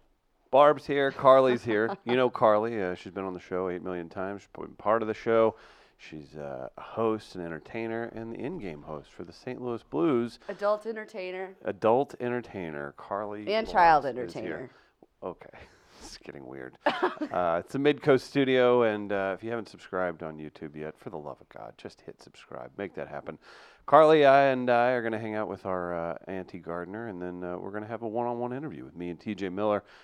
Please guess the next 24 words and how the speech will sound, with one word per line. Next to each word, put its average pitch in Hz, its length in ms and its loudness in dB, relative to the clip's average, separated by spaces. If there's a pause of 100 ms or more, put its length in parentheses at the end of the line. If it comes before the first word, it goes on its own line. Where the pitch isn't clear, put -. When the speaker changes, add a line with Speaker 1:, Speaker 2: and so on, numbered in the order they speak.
(160)
Speaker 1:
You 98 60 -10
know 98 120 -4
him 87 60 -8
from 85 180 -14
Deadpool 107 640 2 (380)
and, 82 280 -10
uh, 73 160 -8
many 92 260 -8
other 80 160 -8
films, 90 480 -8
T - 120 -14
V 82 120 -12
shows, 80 580 -10
et 78 140 -16
cetera. 76 420 -8
He's 78 160 -14
at 80 60 -16
Helium 78 320 -14
Comedy 71 240 -14
Club 76 300 -12
all 71 360 -10
weekend 65 400 -20
long. 87 320 -6 (360)
Carly, 127 480 6